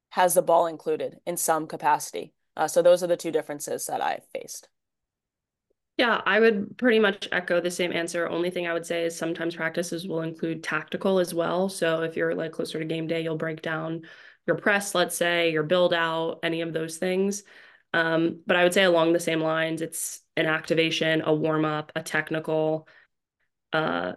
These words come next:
Speaker 2: maybe a tactical or a possession type thing, and then some form of playing.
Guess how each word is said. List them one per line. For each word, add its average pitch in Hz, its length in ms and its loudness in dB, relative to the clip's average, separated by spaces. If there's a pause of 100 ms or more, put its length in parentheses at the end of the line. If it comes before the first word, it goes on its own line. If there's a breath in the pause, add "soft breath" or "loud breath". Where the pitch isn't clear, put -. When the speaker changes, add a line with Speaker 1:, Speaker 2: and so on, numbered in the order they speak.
Speaker 2:
maybe 165 240 2
a 165 60 2
tactical 156 680 -2
or 156 80 2
a 151 80 -2
possession 156 560 -2
type 156 240 -4
thing, 160 380 -2
and 156 120 0
then 151 360 0
some 156 320 -2
form 156 240 -4
of 156 120 -4
playing. 156 600 -2